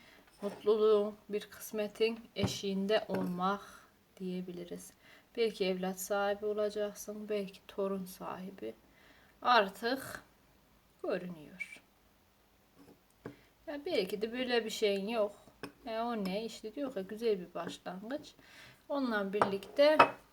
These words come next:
kendini biraz daha süstüreyim. Tazelenmiş bulmak. Şimdi şöyle bir bakalım.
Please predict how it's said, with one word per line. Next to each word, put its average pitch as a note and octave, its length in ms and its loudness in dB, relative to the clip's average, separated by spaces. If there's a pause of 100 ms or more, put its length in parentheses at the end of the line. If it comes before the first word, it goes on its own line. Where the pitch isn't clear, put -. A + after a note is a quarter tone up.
(140)
kendini A3 520 -2 (960)
biraz - 280 -14
daha - 180 -8
süstüreyim. - 560 -16
Tazelenmiş G3+ 1200 0 (1300)
bulmak. F3+ 920 0
Şimdi F#3+ 200 -10
şöyle G3 600 -2 (2250)
bir G#3 220 -2
bakalım. G3 580 0